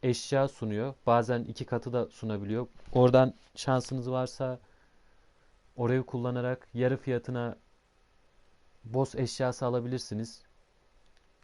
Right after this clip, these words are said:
Örnek vermek gerekirse Urugon'a bakalım. Şu anda beş yüz M diyor.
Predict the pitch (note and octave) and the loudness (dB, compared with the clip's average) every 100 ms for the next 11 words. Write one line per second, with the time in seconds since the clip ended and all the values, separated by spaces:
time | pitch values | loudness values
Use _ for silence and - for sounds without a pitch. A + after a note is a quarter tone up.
0 | - _ - A#2+ B2 B2+ C3+ C3 C3 - | -20 _ -4 -2 -2 0 0 0 -2 -2
1 | B2+ - B2+ - C3+ B2+ _ A#2+ A#2+ A#2+ | -2 -4 -6 -2 -2 -4 _ -4 -2 -2
2 | A#2+ A#2+ A#2+ A#2 A2+ A#2 _ - - - | -2 -2 -2 -4 -6 -8 _ -20 -20 -20
3 | - - _ _ - _ - - - - | -20 -20 _ _ -20 _ -20 -20 -20 -20
4 | - - - - C3+ A#2 C#3 B2+ C3+ - | -20 -20 -20 -4 -2 0 -2 -2 -2 -2
5 | B2 A#2 G#2+ G2 A2 | -4 -4 -2 -2 -2